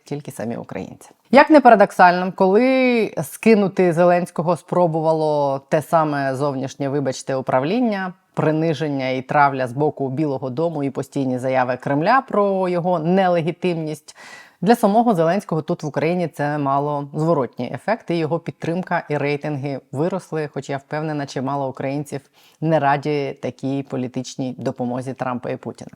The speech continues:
Наступному президенту, пише Економіст, хто б ним не став, Зеленський чи не Зеленський, і коли б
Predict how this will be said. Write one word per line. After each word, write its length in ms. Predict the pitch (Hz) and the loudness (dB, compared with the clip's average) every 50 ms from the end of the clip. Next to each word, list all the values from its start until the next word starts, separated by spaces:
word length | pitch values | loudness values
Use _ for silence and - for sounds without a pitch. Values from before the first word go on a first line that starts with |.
| _ - | _ -6
Наступному 480 | 247 247 - 320 - - 233 202 185 | -6 -4 -4 -4 0 2 2 2 2
президенту, 600 | 180 - 180 165 170 160 165 185 226 240 - 208 | 2 2 0 0 0 2 2 2 2 2 0 -2
пише 240 | - 196 - - 190 | -4 -4 -4 -4 -4
Економіст, 520 | 175 - 190 190 190 185 185 185 180 - | -2 -2 -2 -2 -2 -2 -2 -4 -6 -8
хто 220 | - - - 180 170 | -8 -4 -2 0 0
б 80 | 147 | 0
ним 200 | 156 156 151 147 | -2 -2 -2 -2
не 160 | 143 135 135 131 | -2 -4 -4 -6
став, 480 | - - 165 175 214 214 - - - - | -2 0 2 2 2 0 -4 -10 -10 -8
Зеленський 640 | 156 139 127 135 139 143 147 147 143 - - 131 120 | -6 -4 -2 -2 -2 -2 -2 -4 -6 -8 -8 -8 -8
чи 200 | - - 131 127 | -8 -8 -6 -4
не 200 | 135 147 170 196 | -2 0 0 0
Зеленський, 580 | 185 196 180 180 180 180 175 - - 151 143 | 0 0 -2 -2 -2 -4 -6 -6 -4 -4 -4
і 20 | 139 | -4
коли 320 | - - 151 147 147 147 | -2 -4 -2 -2 -2 -2
б 100 | 131 - | -4 -6